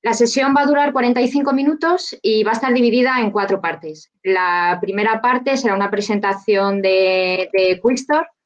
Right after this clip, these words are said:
eh, que, bueno, haré yo misma. La segunda parte presentará Alejandra Luchón, que es nuestra mana-,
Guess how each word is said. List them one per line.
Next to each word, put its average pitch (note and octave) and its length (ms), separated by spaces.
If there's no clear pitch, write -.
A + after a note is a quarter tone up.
eh, E3 720
que, F3+ 60
bueno, F3 220
haré F3+ 180
yo F#3+ 100
misma. C4 480
La G3+ 140
segunda G#3+ 420
parte G#3+ 680
presentará G#3+ 460
Alejandra G#3 420
Luchón, B3+ 400
que B3 80
es F#3+ 100
nuestra F#3+ 540
mana-, G3+ 420